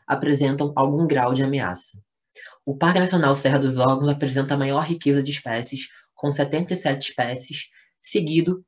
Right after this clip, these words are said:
pelo Parque Estadual dos Três Picos e a apa Estadual de Macaé de Cima. As análises demonstraram a existência de alguns agrupamentos entre as unidades de conservação, especialmente relacionados com a sobreposição,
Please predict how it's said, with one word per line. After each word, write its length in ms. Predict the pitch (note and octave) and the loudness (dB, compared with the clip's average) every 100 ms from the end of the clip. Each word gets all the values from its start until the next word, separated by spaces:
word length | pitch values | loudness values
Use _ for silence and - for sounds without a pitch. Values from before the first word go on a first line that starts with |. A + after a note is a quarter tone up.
| _ - | _ 2
pelo 260 | D3+ D3 | 2 2
Parque 340 | - C3 C#3+ - | 2 0 -2 -4
Estadual 640 | - C#3+ C#3 A#2 A2 - - | 0 4 4 4 0 -6 -8
dos 140 | A2+ | -4
Três 220 | C3+ A#2 | -2 -4
Picos 520 | - C#3 D#3 G#3 G3+ - - _ _ - | -2 -4 -2 -8 -10 -12 -20 _ _ -4
e 160 | F#3+ | 2
a 200 | F#3 D#3+ | 4 4
apa 140 | E3+ F#3+ | 2 -2
Estadual 680 | G3 F3+ D#3 C3 D3+ - _ | -2 2 2 2 0 -4 _
de 80 | D#3 | -4
Macaé 320 | D3+ D3 C3+ | -2 0 0
de 100 | C3 | 0
Cima. 380 | - G#2 F#2 F#2 _ _ _ _ _ _ _ - | -6 -10 -10 -12 _ _ _ _ _ _ _ -6
As 120 | C3+ | -4
análises 360 | D3+ E3 F3+ F#3+ | 0 0 0 0
demonstraram 720 | E3+ D#3+ E3 - C3+ B2 B2 | 0 0 -4 -2 0 0 -2
a 80 | B2 | -6
existência 480 | B2 C3 C#3 C3 - | -8 -8 -6 -8 -8
de 60 | |
alguns 240 | A#2 B2+ C3 | -6 -4 -2
agrupamentos 640 | C3+ C#3+ C#3 C3 C#3+ C#3 | -2 -2 -2 -2 -2 -4
entre 160 | B2 B2+ | -6 -6
as 80 | A#2 | -4
unidades 420 | C3 A#2 A2+ A#2+ | -4 -4 -6 -8
de 80 | A#2 | -8
conservação, 840 | B2 B2 B2 A#2 - A2+ A#2+ C3 - - - | -8 -6 -6 -6 -8 -8 -8 -10 -16 -20 -16
especialmente 640 | - - D#3+ D#3+ D3 D#3 E3 | -12 -2 0 2 2 2 2
relacionados 560 | D3+ D3 C#3 A#2+ A2+ | 0 0 0 0 -2
com 80 | - | -2
a 60 | B2+ | -2
sobreposição, 960 | - D3 F3 E3+ D3+ D3 - A#2+ C3 | 0 0 2 2 0 -2 -4 -4 -4